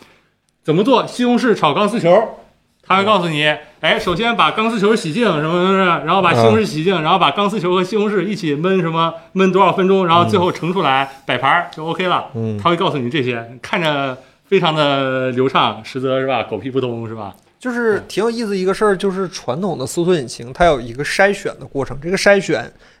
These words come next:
Speaker 2: 呃，网站完成一部分，然后剩下的需要你自己再复杂的，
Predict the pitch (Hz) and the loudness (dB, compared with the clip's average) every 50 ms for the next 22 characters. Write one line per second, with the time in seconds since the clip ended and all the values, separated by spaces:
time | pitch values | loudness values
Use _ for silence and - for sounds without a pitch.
0 | _ _ - _ - 156 165 165 156 156 147 147 143 139 139 135 131 170 233 247 | _ _ -20 _ -14 -6 -2 2 4 6 6 6 6 6 4 4 6 6 6 6
1 | 220 170 143 143 160 170 165 156 156 156 160 143 139 123 117 117 135 143 - 220 | 6 6 4 2 2 2 -2 -2 -2 -2 0 0 2 2 2 2 2 2 2 2
2 | 208 180 160 147 - 175 175 160 127 110 - 175 156 107 - 151 147 135 - - | 2 2 0 0 0 0 0 0 -2 -4 -6 -8 -8 -2 2 4 4 4 4 0
3 | - - - - 180 151 123 117 120 120 131 127 120 | -14 -10 -4 0 4 4 6 6 6 6 6 4 4